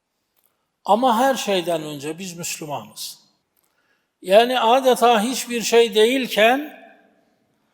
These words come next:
evvel emir Müslümanız. Bunu es geçemeyiz.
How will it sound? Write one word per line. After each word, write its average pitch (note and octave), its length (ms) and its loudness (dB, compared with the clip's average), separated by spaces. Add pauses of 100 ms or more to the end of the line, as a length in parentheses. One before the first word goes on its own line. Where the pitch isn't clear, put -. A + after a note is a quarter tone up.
(320)
evvel B3 420 4
emir A3+ 320 -2
Müslümanız. F#3+ 880 -8 (3000)
Bunu A#3+ 220 -2
es A#3 220 0
geçemeyiz. F#3+ 800 -6